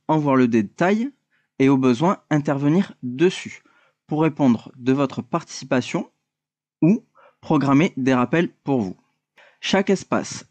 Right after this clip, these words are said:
dispose de son propre agenda et vous allez pouvoir visualiser les événements à la fois sur le flux d'activités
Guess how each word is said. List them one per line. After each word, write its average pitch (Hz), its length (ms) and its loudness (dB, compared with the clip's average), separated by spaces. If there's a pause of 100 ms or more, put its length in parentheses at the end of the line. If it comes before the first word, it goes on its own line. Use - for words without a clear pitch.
dispose 156 420 -2
de 127 60 -4
son 120 200 0
propre 180 400 -6 (100)
agenda 139 440 0 (360)
et 110 100 0
vous 98 160 -6
allez 104 120 0
pouvoir 110 520 -4
visualiser 127 760 0
les 131 300 0
événements 107 400 0 (540)
à 180 100 0
la 185 120 0
fois 127 360 -2 (160)
sur - 220 -6
le 117 100 0
flux 113 180 -6
d'activités 110 720 -2